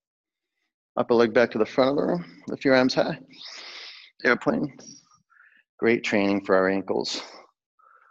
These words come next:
Gotta stay on our feet, especially as we get older. Bring your hands to your heart center. Half moon.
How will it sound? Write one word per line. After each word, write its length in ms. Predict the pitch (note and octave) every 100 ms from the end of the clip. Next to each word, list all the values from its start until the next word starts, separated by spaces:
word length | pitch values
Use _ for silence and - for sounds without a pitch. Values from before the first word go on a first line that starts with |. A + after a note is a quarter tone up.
| _ _ _ _ -
Gotta 140 | G2+
stay 240 | - A2+ G#2
on 100 | G2+
our 120 | F#2
feet, 340 | - A#2+ - - - - - - -
especially 400 | - G#2+ - A2
as 140 | G#2
we 320 | G#2+ G#2 G2+ G2+ - - - - _
get 120 | - G2
older. 300 | G#2+ A2 A2 - - - - _ _ _ _ _ _ _ _ _ _ _ _ _ _ _ _ _ -
Bring 160 | A2
your 100 | A2
hands 240 | G#2 A2 -
to 80 | A#2
your 60 |
heart 200 | B2 -
center. 360 | - B2+ B2+ B2+ - - -
Half 240 | A#2 -
moon. 280 | A#2+ B2+